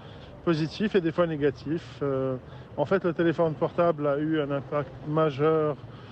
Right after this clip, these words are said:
euh, dans certains pays et on appelle ça les frugal innovations. Ce sont les, les innovations, euh, modestes.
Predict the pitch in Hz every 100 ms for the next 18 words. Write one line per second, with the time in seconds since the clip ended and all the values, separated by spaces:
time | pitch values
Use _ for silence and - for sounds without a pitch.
0 | - - - - - - 139 143 147 139
1 | 147 165 151 156 180 196 156 156 156 165
2 | 139 180 156 - 185 175 170 160 156 151
3 | 156 - 147 151 151 - 139 160 156 151
4 | 156 147 147 180 165 165 - 180 180 175
5 | 165 147 139 139 135 139 143 - - 151
6 | 160 160 170 196 - -